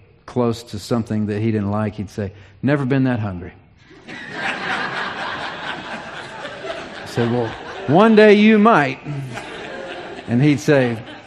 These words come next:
"Not today." So we kinda get what's going on here.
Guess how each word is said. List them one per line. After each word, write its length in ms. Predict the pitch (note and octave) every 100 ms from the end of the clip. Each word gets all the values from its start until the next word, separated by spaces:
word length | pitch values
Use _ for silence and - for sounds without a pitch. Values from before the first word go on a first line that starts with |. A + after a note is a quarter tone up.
| -
"Not 360 | F2 G#2 B2+ B2+
today." 480 | C3+ A#2 F#2 - - - - - - G#4 - - - - - - - A#3+ - - - - - - - - - - - - -
So 440 | F3+ D#3+ D3 - - - - -
we 240 | D3 D3+
kinda 340 | C#3 C4 C4+ D3 A#2+ - - - A2
get 280 | G3+ C#4 D3+
what's 260 | D3 C#3
going 320 | - C#3+ C3
on 220 | D#3 A#3+ D3+
here. 320 | A2 F#2